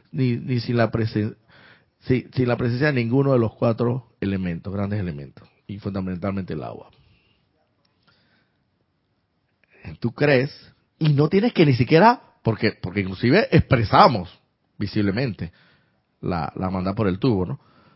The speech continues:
A veces nada más por un pens-, nada más pensándolo sin mover un solo dedo. Tenía todo el día de hoy planeado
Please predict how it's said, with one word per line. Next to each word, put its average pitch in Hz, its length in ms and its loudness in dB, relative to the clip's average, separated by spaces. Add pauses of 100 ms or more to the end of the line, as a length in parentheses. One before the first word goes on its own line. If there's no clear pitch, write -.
(560)
A 117 140 -2
veces 110 200 -2
nada 113 120 -2
más 117 140 -4
por - 100 -8
un 120 100 -8
pens-, 104 540 -10
nada - 180 -10
más - 180 -6 (120)
pensándolo 453 720 -2
sin 175 140 -2
mover 151 260 2
un 151 160 -2
solo 139 260 4
dedo. 104 300 0 (720)
Tenía 120 320 -4
todo 127 480 -2
el 110 100 0
día 110 240 -2
de 101 80 -2
hoy 101 160 -2
planeado 110 880 -4